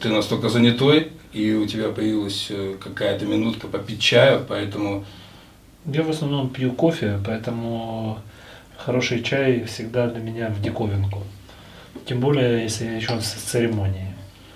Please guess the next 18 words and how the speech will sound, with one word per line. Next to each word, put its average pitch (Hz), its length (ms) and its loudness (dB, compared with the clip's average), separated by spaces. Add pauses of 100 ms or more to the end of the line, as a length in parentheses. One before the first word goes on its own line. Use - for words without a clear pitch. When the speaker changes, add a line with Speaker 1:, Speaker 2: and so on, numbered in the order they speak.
(360)
Speaker 1:
Ну, 139 340 4
церемония, 139 560 8
это, 120 160 2
наверное, 117 340 6
будет 117 280 2
громко 143 300 4
сказано 120 460 4
назвать, 107 460 -2
но 147 320 4 (1160)
это 113 200 0
хороший 104 560 0 (140)
шупуэр, 117 680 0 (760)
свежий, 117 480 2
в 110 120 -8
Украине 113 360 2
появился 104 460 -2
буквально 104 460 -4
там 101 280 -12